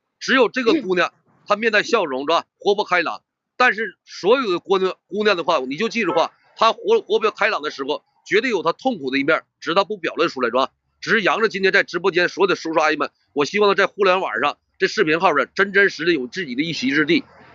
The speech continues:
Speaker 1: 真的，叔叔阿姨哥姐们，我希望新进来的叔叔阿姨哥姐们多待个三分两分钟，多了解了解辣椒，多了解了解大山里这姑娘有多不容易，能活到今天。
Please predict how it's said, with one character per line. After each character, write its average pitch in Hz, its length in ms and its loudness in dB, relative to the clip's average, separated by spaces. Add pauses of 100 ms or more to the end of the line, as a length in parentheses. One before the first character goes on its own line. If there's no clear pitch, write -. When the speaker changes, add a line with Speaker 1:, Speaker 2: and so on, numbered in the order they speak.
(420)
Speaker 1:
真 202 160 0
的， 196 100 4
叔 170 160 -8
叔 160 60 2
阿 156 100 4
姨 151 40 -2
哥 147 100 -2
姐 143 100 -2
们， 117 160 -6 (220)
我 156 100 2
希 208 200 -4
望 208 180 2
新 220 240 -4
进 240 140 2
来 202 80 4
的 160 80 -2
叔 185 160 -2
叔 175 80 4
阿 170 80 4
姨 170 40 0
哥 175 60 -6
姐 160 80 -4
们 131 160 -2 (320)
多 240 160 6
待 240 180 2
个 233 80 -4
三 202 220 -2
分 202 140 0
两 160 120 -2
分 170 140 -2
钟， 147 220 -8 (340)
多 247 120 6
了 208 200 2
解 240 80 0
了 185 180 2
解 180 100 0
辣 170 140 0
椒， 135 280 -4 (180)
多 247 140 4
了 220 180 4
解 247 80 2
了 185 140 2
解 180 100 2
大 190 180 0
山 185 200 -2
里 175 80 -2
这 170 100 -4
姑 180 180 -10
娘 170 200 0 (200)
有 165 120 -2
多 247 200 4
不 240 120 0
容 170 180 2
易， 180 160 -2 (140)
能 214 120 2
活 175 160 -2
到 208 80 4
今 208 220 -6
天。 143 240 0